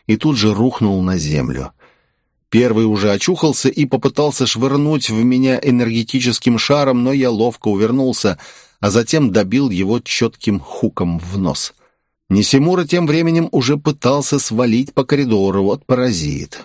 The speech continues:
Вроде недалеко убежал, и догнать можно было легко, так нет же. Охранники заполонили собой весь коридор.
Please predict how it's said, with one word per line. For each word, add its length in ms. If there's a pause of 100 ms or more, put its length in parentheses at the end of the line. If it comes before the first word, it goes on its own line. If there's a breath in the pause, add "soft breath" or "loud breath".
Вроде 360
недалеко 600
убежал, 520
и 160
догнать 480
можно 360
было 180
легко, 680
так 220
нет 360
же. 260 (480 soft breath)
Охранники 680
заполонили 1040
собой 380
весь 240
коридор. 640